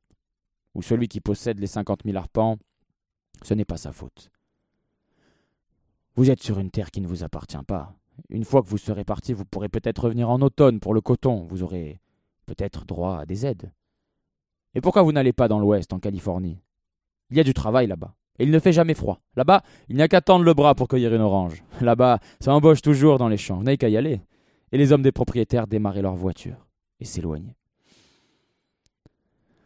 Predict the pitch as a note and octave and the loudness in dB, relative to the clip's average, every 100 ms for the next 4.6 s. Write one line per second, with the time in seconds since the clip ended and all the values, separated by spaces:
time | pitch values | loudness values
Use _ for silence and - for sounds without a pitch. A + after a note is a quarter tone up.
0 | _ _ _ _ _ _ _ _ _ _ | _ _ _ _ _ _ _ _ _ _
1 | _ _ _ _ _ G2 F2+ - G#2 G#2+ | _ _ _ _ _ -6 -4 -2 0 0
2 | F#2 - - F#2 - G2+ G2 F2 A2+ - | -2 -8 -8 -6 -4 -2 -2 -2 -2 -2
3 | - - - F#2 E2 - F2+ - E2+ E2 | -4 -6 -4 -4 -4 -6 -10 -6 -4 -4
4 | - D#2 E2 E2+ F2 | -6 -6 -6 -8 -8